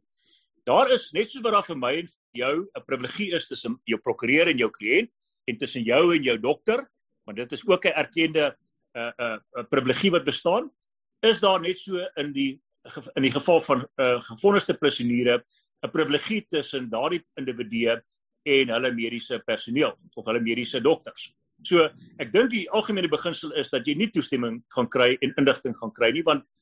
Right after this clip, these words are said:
ons is nie geregtig daarop nie. Dit kan natuurlik te enige tyd deur 'n hof, eh, oorskadu word en by wyse van 'n, 'n, 'n hofbevel tersyde gestel word en, kom ek sê, in die belang van regspleging of in die publieke belang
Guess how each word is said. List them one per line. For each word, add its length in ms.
ons 180
is 120
nie 100
geregtig 420
daarop 340
nie. 120
Dit 220
kan 120
natuurlik 480
te 120
enige 400
tyd 220
deur 280
'n 100
hof, 440
eh, 240
oorskadu 580
word 240
en 100
by 100
wyse 300
van 200
'n, 100
'n, 220
'n 100
hofbevel 680
tersyde 380
gestel 420
word 240
en, 120
kom 160
ek 120
sê, 380
in 120
die 100
belang 280
van 180
regspleging 760
of 260
in 120
die 160
publieke 400
belang 460